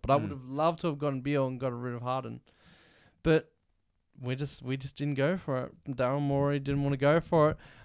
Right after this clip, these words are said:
Speaker 1: I think there's a very, very high chance that James Harden's re-signing with the Sixers at the moment. That's, that's
Speaker 2: You
Speaker 1: the
Speaker 2: almost have
Speaker 1: air.
Speaker 2: nothing
Speaker 1: I
Speaker 2: else
Speaker 1: mean,
Speaker 2: left.
Speaker 1: put the, that's what it seems like. I feel like James Harden's come back to the Sixers.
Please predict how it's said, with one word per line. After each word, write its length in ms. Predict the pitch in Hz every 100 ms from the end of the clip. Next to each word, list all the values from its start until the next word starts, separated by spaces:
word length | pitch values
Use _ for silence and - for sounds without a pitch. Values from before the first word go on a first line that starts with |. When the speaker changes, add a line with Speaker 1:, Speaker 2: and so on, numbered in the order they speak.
| - -
Speaker 1:
I 120 | 160
think 240 | 160 185 156
there's 180 | 147
a 60 | 131
very, 540 | 113 113 135 135 127 117
very 280 | 120 117
high 260 | 110 110 107
chance 380 | - 110 101 -
that 80 | 98
James 300 | 104 90 -
Harden's 380 | 98 95 98 101
re-signing 540 | 101 104 95 98 101
with 120 | 98
the 80 | 107
Sixers 520 | - - - - 110
at 100 | -
the 80 | -
moment. 360 | 92 76 76 82
That's, 200 | - - 85
that's 260 | 123 139 -
Speaker 2:
You 100 | 143
Speaker 1:
the 40 | 139
Speaker 2:
almost 180 | 127
have 80 | 131
Speaker 1:
air. 160 | 123 117
Speaker 2:
nothing 320 | 101 - 95
Speaker 1:
I 80 | 95
Speaker 2:
else 100 | 92
Speaker 1:
mean, 100 | 92
Speaker 2:
left. 720 | 92 95 131 117 - - -
Speaker 1:
put 160 | - 156
the, 320 | 147 123 113 -
that's 200 | 139 131
what 120 | 120
it 60 | 101
seems 300 | - 80 92
like. 260 | 80 69 - - - - - - - -
I 80 | 135
feel 180 | 151 147
like 140 | 135
James 260 | 139 131 123
Harden's 240 | 131 123
come 200 | 147 139
back 160 | 147 147
to 80 |
the 60 | 151
Sixers. 500 | - 170 170 160